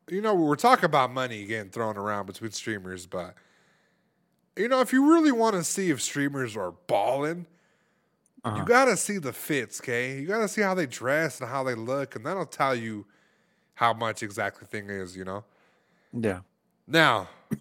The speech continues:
Speaker 1: this has to be the worst fucking collab I've ever seen in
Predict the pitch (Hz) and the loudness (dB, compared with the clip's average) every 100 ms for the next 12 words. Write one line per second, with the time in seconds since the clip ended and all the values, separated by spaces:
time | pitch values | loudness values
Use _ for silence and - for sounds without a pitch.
0 | _ _ _ - 151 339 - 233 190 - | _ _ _ -6 4 6 8 6 6 2
1 | 165 160 117 110 123 147 147 - 147 127 | -4 -4 -4 -4 2 4 2 2 0 0
2 | 139 123 131 117 113 113 135 131 123 113 | -4 -6 -6 -2 0 0 0 -2 -4 -2
3 | 113 127 120 - 120 143 185 _ _ _ | -2 -2 -4 -4 -6 -6 -10 _ _ _
4 | _ _ _ _ _ 143 127 120 | _ _ _ _ _ -6 -6 -6